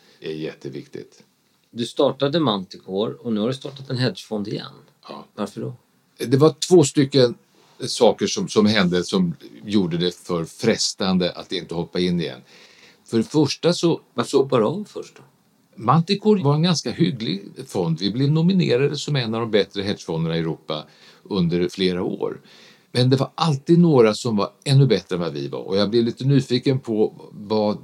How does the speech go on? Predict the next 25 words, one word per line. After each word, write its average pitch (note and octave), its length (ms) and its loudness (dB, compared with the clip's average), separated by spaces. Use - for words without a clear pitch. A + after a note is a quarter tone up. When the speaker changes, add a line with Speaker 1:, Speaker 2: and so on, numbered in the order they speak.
Speaker 1:
de D3 300 6
gjorde A2 340 2
som A2 180 -6
inte G#2 180 -2
vi A#2+ 180 2
gjorde. G#2+ 240 -4
Jag G#2 80 0
hade B2 160 0
duktiga C#3 520 0
kollegor, C3+ 680 4
vi C3+ 180 4
arbetade C3+ 720 0
hårt, A#2+ 480 0
va? F2+ 160 2
Men, F#2+ 160 0
så - 160 2
att C3 100 4
jag C#3 100 6
började C#3+ 320 8
kommunicera D#3+ 680 6
med E3 120 8
några A#2+ 320 8
av G#2 100 4
de A2+ 160 6
här F#2 240 0